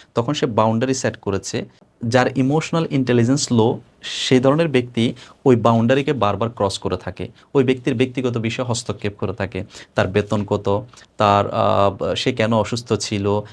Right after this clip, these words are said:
তার ওয়াইফ কী করে, তার হাজব্যান্ড কী করে, তার, আহ, বাড়িতে কে কে আছে, সে কী করছে, কেন করছে, কেনই বা করছে না, কী করবে,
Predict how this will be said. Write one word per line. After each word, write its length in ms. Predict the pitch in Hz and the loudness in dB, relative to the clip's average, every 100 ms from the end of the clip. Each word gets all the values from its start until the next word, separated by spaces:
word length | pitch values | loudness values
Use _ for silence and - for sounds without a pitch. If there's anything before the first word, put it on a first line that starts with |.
| - | -4
তার 120 | 107 | -2
ওয়াইফ 320 | 95 110 120 - | 2 0 0 -4
কী 120 | 117 | -4
করে, 360 | 107 104 104 113 _ | -2 -2 -2 -6 _
তার 120 | 107 107 | -6 -2
হাজব্যান্ড 460 | 107 101 120 120 | -2 -2 -4 -4
কী 80 | 117 | -6
করে, 360 | 117 101 101 113 _ _ | -4 -2 -2 -6 _ _
তার, 300 | 107 104 104 | -2 -2 -2
আহ, 320 | 113 104 104 104 107 | -2 -2 -2 -4 -2
বাড়িতে 360 | 104 107 110 107 | 0 0 -4 -4
কে 160 | 117 | -4
কে 180 | 117 107 | -2 -2
আছে, 320 | 104 - 107 | -2 -6 -8
সে 160 | - 120 | -6 -6
কী 160 | 131 | -6
করছে, 420 | 117 110 - - 120 | -4 -6 -4 -6 -4
কেন 300 | 127 143 135 | 0 0 0
করছে, 500 | 120 120 - 104 - - | -4 -6 -6 -6 -4 -2
কেনই 240 | 139 151 | 2 2
বা 120 | 139 | 2
করছে 340 | - 117 - 107 | 0 -6 -4 -6
না, 120 | 107 | -4
কী 180 | 170 160 | -4 0
করবে, 440 | 135 117 110 | 0 0 0